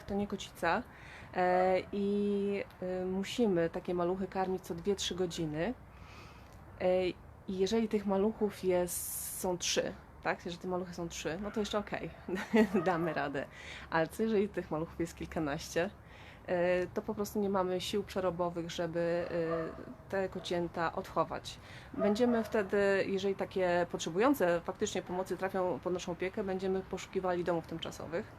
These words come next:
Więc jeżeli ktoś z Was chciałby na tej kwarantannie zrobić coś fajnego, a naprawdę odchowywanie kociąt, e, no, można się od tego uzależnić, po-, e, pomimo że jest to stresujące, pomimo że, e, nie wszystkie udaje się uratować,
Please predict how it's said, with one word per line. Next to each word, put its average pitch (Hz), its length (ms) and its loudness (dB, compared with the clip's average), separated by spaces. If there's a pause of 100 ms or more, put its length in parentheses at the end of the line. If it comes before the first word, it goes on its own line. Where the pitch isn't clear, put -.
(520)
Więc 185 260 4
jeżeli 214 260 4
ktoś 208 220 2
z 196 60 -6
Was 190 220 2
chciałby 190 320 0
na 180 80 2
tej 180 140 -4
kwarantannie 180 580 0
zrobić 170 240 -6
coś 175 140 -8
fajnego, 170 580 -2 (120)
a 196 120 2
naprawdę 196 400 4
odchowywanie 190 640 0
kociąt, 185 640 0 (400)
e, 185 80 2
no, 202 120 4
można 240 260 8
się 220 120 4
od 196 60 0
tego 190 200 2
uzależnić, 175 920 2 (120)
po-, - 120 -2
e, 185 320 4 (440)
pomimo 233 340 6
że 208 140 4
jest 220 160 0
to 220 80 0
stresujące, 180 840 0 (420)
pomimo 220 460 2
że, 190 580 2 (640)
e, 202 40 0
nie 196 120 0
wszystkie - 340 -2
udaje 160 280 0
się 170 120 -6
uratować, 160 840 -4